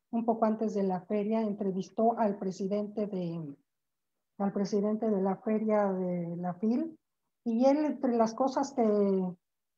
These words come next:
que destacó que iba a haber en la feria, dijo que iba a haber una sección de cómics. Y eso, bueno, pues habla de que el estatus de los cómics ya han sido revaluados y están,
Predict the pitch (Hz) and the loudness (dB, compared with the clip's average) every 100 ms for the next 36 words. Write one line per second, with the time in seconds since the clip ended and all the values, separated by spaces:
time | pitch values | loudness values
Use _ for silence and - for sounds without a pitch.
0 | - 220 202 202 - 208 - 233 233 214 | -2 2 4 2 2 -2 2 2 2 0
1 | 202 220 214 202 190 185 208 208 202 180 | 2 2 4 4 2 2 0 0 0 0
2 | 185 170 202 196 196 220 262 - _ _ | -2 -2 0 0 2 0 -2 -10 _ _
3 | 214 220 240 226 214 214 208 202 202 202 | 0 2 2 0 2 2 2 0 0 0
4 | 202 185 175 202 202 185 180 185 175 165 | -2 -4 -6 0 0 0 -2 0 2 2
5 | 165 - - - _ _ _ _ _ 220 | 0 -6 -18 -20 _ _ _ _ _ 2
6 | 226 254 240 247 240 214 208 202 185 - | 4 4 4 0 0 -2 -2 -2 -4 0
7 | 202 196 208 196 190 190 185 - - 208 | 2 4 2 0 -2 -4 -4 -4 0 0
8 | 214 190 - - _ - _ _ 190 196 | -2 -8 -10 -20 _ -20 _ _ -2 0
9 | 180 175 - - 233 220 202 - 202 196 | 2 -2 -2 2 4 4 -2 -4 0 0
10 | 202 196 190 190 - 190 196 185 175 160 | 0 0 0 0 2 2 4 4 2 0
11 | - _ _ _ _ _ 180 175 170 165 | -6 _ _ _ _ _ -2 0 2 2
12 | 185 196 208 208 202 185 170 165 - 196 | 4 4 4 2 -2 -4 -4 -4 0 2
13 | 196 | 2